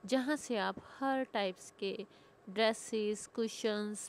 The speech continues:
pillows, बेडशीट्स कुछ भी purchase करना चाहें, आप purchase कर सकते हैं। दोनों वेबसाइट्स पर आपको different types के dresses ideas मिलेंगे, आप वहां से search कर सकते हैं, ideas ले सकते हैं। बहुत ही ज़बरदस्त आप लोगों को videos मिलेंगी।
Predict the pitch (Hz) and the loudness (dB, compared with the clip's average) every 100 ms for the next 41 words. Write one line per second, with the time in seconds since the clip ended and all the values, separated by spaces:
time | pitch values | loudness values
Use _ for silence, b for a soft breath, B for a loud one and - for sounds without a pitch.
0 | - 214 214 214 208 202 202 202 202 208 | -4 -2 0 2 4 2 0 0 2 0
1 | - 214 208 202 262 262 294 247 220 202 | -2 0 0 0 -4 -2 -2 -2 0 -2
2 | 190 - 196 196 - 214 220 330 B B | -2 -6 -6 -6 -4 -4 -4 -6 B B
3 | B B 208 214 - 208 - 202 - - | B B 2 2 2 0 2 -2 -2 -4
4 | 190 196 - 214 262 311 302 - - - | -4 -4 -4 -4 -2 -4 -6 -14 -20 -16
5 | 190 226 285 277 220 - 185 - - 277 | -2 0 2 2 2 0 -2 -2 -4 -4
6 | - 202 196 208 208 - 269 247 202 - | 0 0 0 -2 -2 -4 -6 -2 -4 -6
7 | - 247 233 214 196 233 220 190 180 190 | -4 -2 0 -2 -2 -4 -2 -2 -2 -4
8 | 202 254 247 262 269 359 B B B B | -4 -6 -6 -2 -2 -2 B B B B
9 | 220 214 214 208 196 214 - 285 294 - | 2 2 0 -2 -4 -6 0 0 0 -2
10 | 294 277 - 262 262 254 185 196 185 196 | -2 -2 -4 -2 -2 -2 0 0 2 2
11 | 247 254 - - 247 240 247 233 214 220 | 2 0 -4 -4 -4 -2 -2 0 0 0
12 | 226 226 226 233 220 196 175 175 175 175 | 0 0 0 0 0 -2 -2 -4 -4 -6
13 | 175 180 196 - 254 262 262 | -6 -4 -4 -4 -6 -4 0